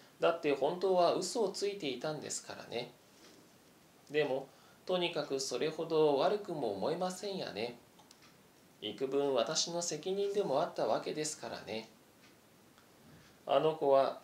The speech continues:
どこか得体が知れないところがあるけれど、これからいい方に向いていくでしょうよ。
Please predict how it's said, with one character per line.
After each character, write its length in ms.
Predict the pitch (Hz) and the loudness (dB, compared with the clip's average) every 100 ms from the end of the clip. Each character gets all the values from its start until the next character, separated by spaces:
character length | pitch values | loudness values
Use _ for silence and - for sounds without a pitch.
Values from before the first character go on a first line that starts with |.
| 123 | -2
ど 100 | 156 | -2
こ 160 | 156 160 | 0 0
か 200 | 143 123 | 4 4
得 180 | 101 98 | 4 2
体 220 | 151 170 | -2 0
が 100 | 185 | 0
知 160 | - | 0
れ 140 | 175 180 | 2 4
な 120 | 185 | 4
い 80 | 185 | 2
と 120 | 170 | -2
こ 120 | 175 | 0
ろ 120 | 185 | 0
が 180 | 170 135 | 2 4
あ 60 | 151 | 4
る 100 | 165 | 0
け 160 | - | -4
れ 140 | 151 143 | -4 2
ど、 260 | 113 117 - - - - - - | 2 0 -8 -20 -20 -20 -20 0
こ 100 | 113 | 2
れ 80 | 127 | 2
か 160 | 131 | 0
ら 100 | 120 | 0
い 160 | 98 170 | 0 -2
い 20 | |
方 260 | 190 175 156 | -4 -2 -2
に 140 | 127 | -2
向 160 | 95 113 | -4 -6
い 60 | |
て 140 | 147 170 | -4 -6
い 60 | |
く 140 | 165 190 | -4 -4
で 100 | 202 | -2
し 160 | - | -2
ょ 100 | 160 | -2
う 60 | 131 | -2
よ。 180 | 113 | -2